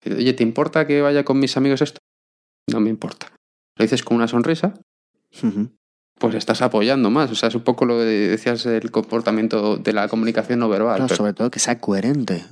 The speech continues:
Speaker 2: mi comportamiento no verbal con lo que estoy diciendo. Es la coherencia lo que nos va a importar, claro.
Speaker 1: Teníamos también un podcast de la comunicación no verbal,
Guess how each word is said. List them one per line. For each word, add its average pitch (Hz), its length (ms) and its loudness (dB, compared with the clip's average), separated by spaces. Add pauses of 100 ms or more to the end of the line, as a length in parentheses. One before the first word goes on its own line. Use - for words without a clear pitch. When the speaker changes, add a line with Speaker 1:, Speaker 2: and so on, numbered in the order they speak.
(120)
Speaker 2:
mi 104 200 -2
comportamiento 98 920 -2
no 92 200 -4
verbal 107 460 2 (380)
con 107 320 2 (320)
lo 98 140 0
que - 80 -4
estoy - 200 -2
diciendo. 85 500 -2 (140)
Es 107 200 0
la 101 120 4
coherencia 107 460 0
lo 131 100 4
que - 80 -2
nos 90 140 -2
va 98 60 -4
a 92 40 -4
importar, - 420 -8
claro. - 360 -6 (920)
Speaker 1:
Teníamos 104 360 0
también 104 240 0
un 95 100 0
podcast - 380 -4
de - 80 -6
la 92 80 0
comunicación 95 540 -2
no 90 100 -6
verbal, 95 260 -6